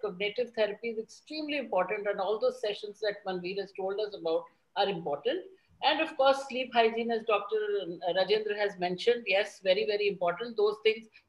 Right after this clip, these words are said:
have to be avoided. And of course, if she gets a hot flash with something, that needs to be taken care of. Cooling substances, having a cold bath at night or things like that, which might help her to get a better sleep. And then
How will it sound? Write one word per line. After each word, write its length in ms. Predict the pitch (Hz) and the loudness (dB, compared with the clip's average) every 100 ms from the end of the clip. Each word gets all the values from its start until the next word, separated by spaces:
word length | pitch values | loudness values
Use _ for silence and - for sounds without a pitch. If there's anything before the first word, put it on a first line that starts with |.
| - - | -14 4
have 220 | 233 247 | 6 6
to 80 | 285 | 2
be 140 | 262 254 | 6 8
avoided. 460 | 190 180 180 185 - 220 | 8 4 2 -4 0 0
And 120 | 247 | 2
of 180 | 240 - | 0 2
course, 200 | 233 233 - _ - | 4 4 -4 _ -6
if 120 | 247 | -6
she 120 | 240 269 | -2 4
gets 220 | 262 269 | 4 6
a 60 | |
hot 320 | 285 196 208 - | 2 4 2 4
flash 300 | 262 269 269 | 6 6 2
with 120 | 254 | -8
something, 500 | - 285 254 233 202 - _ _ | 0 0 0 -4 -4 -6 _ _
that 240 | 233 240 247 | 6 6 4
needs 260 | 247 233 | -2 -4
to 100 | - | -6
be 100 | 233 | -2
taken 340 | 226 185 202 196 | 0 0 0 0
care 240 | 185 175 | 2 4
of. 120 | 185 185 - | 2 -2 -10
Cooling 320 | - 269 262 254 | -4 0 0 2
substances, 680 | - - - 202 196 208 190 | 2 0 0 -4 0 -2 2
having 320 | 208 233 233 | 2 2 0
a 100 | 220 | -2
cold 340 | 208 202 196 185 | 0 -2 0 2
bath 200 | 185 175 | 2 2
at 160 | 185 - | -2 -4
night 260 | 190 185 196 | -2 -2 -4
or 80 | 208 | -8
things 200 | 277 277 | -8 -4
like 200 | 214 180 | 0 2
that, 220 | 175 180 175 - - | 4 2 0 -14 -8
which 180 | 247 240 | -6 2
might 200 | 254 262 262 | 2 4 0
help 160 | 208 208 | -2 0
her 80 | 214 | -4
to 140 | 208 | -2
get 160 | 202 190 | -2 -2
a 60 | |
better 360 | 170 165 165 185 | -2 -2 0 -4
sleep. 400 | 180 - 165 156 _ _ _ _ | -4 -4 -4 -6 _ _ _ _
And 140 | 254 269 | -6 0
then 240 | 302 302 | 2 0